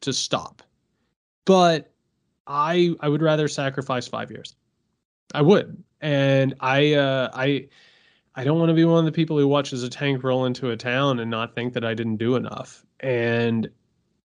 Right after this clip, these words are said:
I, I, I think that it has, I think it has exhausted me. I, I'm actually,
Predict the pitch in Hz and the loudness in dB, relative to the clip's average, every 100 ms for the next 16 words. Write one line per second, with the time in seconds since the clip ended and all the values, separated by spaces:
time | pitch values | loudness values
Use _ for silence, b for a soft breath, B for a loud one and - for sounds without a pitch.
0 | _ - 151 151 151 143 156 147 139 - | _ -2 2 4 4 4 2 2 0 0
1 | 156 151 - 135 131 127 - _ _ _ | 0 0 0 0 2 0 -6 _ _ _
2 | - 151 135 135 131 127 127 123 - _ | -4 0 0 0 -2 0 0 -4 -10 _
3 | _ - 139 123 123 113 107 107 107 110 | _ -10 -4 -4 -4 -4 -4 -8 -10 -6
4 | 98 107 - 135 139 131 - B B B | -4 -4 -2 2 2 2 -2 B B B
5 | - 147 156 147 165 165 185 - 170 156 | 0 2 2 2 2 2 0 -2 -2 0
6 | 143 127 | 0 -2